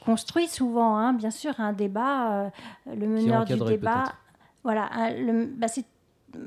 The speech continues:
Speaker 1: l'encadrement réside parfois dans le talent du, du meneur du débat, de savoir amener ses invités là où il veut les emmener, enfin, sur le sujet qui l'intéresse. Euh, mais on, on n'est plus de deux dans un débat,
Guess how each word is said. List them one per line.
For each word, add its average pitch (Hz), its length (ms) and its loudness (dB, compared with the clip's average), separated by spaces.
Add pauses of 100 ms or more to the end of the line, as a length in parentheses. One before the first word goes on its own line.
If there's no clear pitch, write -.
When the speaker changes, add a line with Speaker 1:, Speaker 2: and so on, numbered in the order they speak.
(160)
Speaker 1:
l'encadrement 262 720 0
réside 254 360 -2 (100)
parfois 262 400 -4
dans 247 120 0
le 240 60 -2
talent 277 460 2
du, 233 800 -6
du 233 220 -6
meneur 233 360 0
du 226 140 -6
débat, 214 380 -2 (520)
de 233 60 -6
savoir 226 580 -2
amener 233 380 2
ses 226 280 -8
invités 214 460 -4
là 220 180 -4
où 214 60 -4
il 208 140 -4
veut 196 120 -10
les 202 240 -4
emmener, 220 360 0
enfin, 208 220 -6
sur - 180 -10
le 202 60 -8
sujet 226 420 -4
qui 202 360 -8
l'intéresse. 208 760 -4 (720)
Euh, 226 500 0 (880)
mais 240 260 4
on, - 260 -6
on 247 60 6
n'est 254 100 8
plus - 200 -6
de 226 60 -6
deux 214 220 -2 (240)
dans 220 220 0
un 202 60 4
débat, 190 340 -2